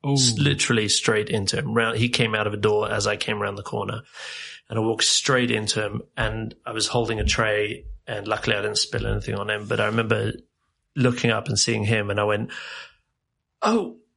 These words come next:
Speaker 2: sorry." And he was like, "No, no problem." And I went, "You're welcome." <laughs> And then I walked off.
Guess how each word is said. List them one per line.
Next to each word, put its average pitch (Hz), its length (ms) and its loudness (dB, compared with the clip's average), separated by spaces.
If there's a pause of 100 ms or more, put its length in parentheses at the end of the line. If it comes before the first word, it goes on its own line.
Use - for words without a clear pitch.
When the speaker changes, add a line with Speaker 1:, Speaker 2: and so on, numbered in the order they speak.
Speaker 2:
sorry." - 420 2
And 170 100 0
he 165 40 2
was 151 100 2
like, 143 140 0
"No, 147 240 2
no 160 180 0
problem." 147 400 0
And 143 100 2
I 147 40 4
went, 143 320 0 (580)
"You're 214 140 4
welcome." 226 460 2 (560)
<laughs> - 1120 0
And 165 140 2
then 156 80 4
I 156 40 6
walked 151 480 0
off. 143 340 0